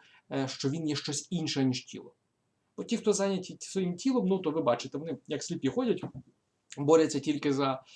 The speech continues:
те, що є минуче, і, ну, борються за кількість. Але є одна проблема. Коли людина починає напрацьовувати коріння, вона відчуває міцність, і в ній проростає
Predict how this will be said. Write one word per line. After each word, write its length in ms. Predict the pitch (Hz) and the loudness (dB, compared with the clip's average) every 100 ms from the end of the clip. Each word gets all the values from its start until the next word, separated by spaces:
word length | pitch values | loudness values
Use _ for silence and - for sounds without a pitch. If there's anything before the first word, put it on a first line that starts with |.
| - | -6
те, 120 | 165 | -4
що 140 | 160 151 | 0 2
є 100 | 156 | 4
минуче, 440 | 214 285 277 202 | 4 4 4 2
і, 480 | 202 202 190 190 - - | 2 -2 -2 -2 -6 -6
ну, 360 | 180 147 131 - 220 - - - - - - - - | -2 0 -2 -6 -10 -12 -16 -20 -20 -20 -20 -20 -2
борються 360 | 147 196 180 147 | 6 6 6 -2
за 100 | 156 | -2
кількість. 520 | 147 123 - - - _ _ _ _ _ _ _ _ - - _ | -2 -2 -8 -18 -18 _ _ _ _ _ _ _ _ -20 -20 _
Але 400 | 196 240 156 120 - _ _ _ _ - - - | 8 10 8 2 -6 _ _ _ _ -20 -12 4
є 100 | 160 | 4
одна 180 | 151 | 6
проблема. 400 | 139 127 123 - - _ _ - - - _ | 0 -2 -2 -4 -12 _ _ -20 -20 -20 _
Коли 240 | - 226 | 4 8
людина 400 | 262 202 214 151 | 8 8 6 4
починає 460 | - 143 - 190 185 | 0 -6 0 2 2
напрацьовувати 600 | 151 143 - 180 151 147 | 0 -4 -2 0 0 -2
коріння, 440 | - 139 123 120 | -2 0 2 0
вона 160 | 127 131 | 2 0
відчуває 420 | 127 - 123 117 | 0 -2 -2 -2
міцність, 500 | 113 120 - 226 - | -4 -6 -2 -2 0
і 40 | 127 | -2
в 60 | |
ній 120 | 160 | 0
проростає 840 | 185 147 143 139 - - 147 127 | 0 2 4 2 0 2 4 2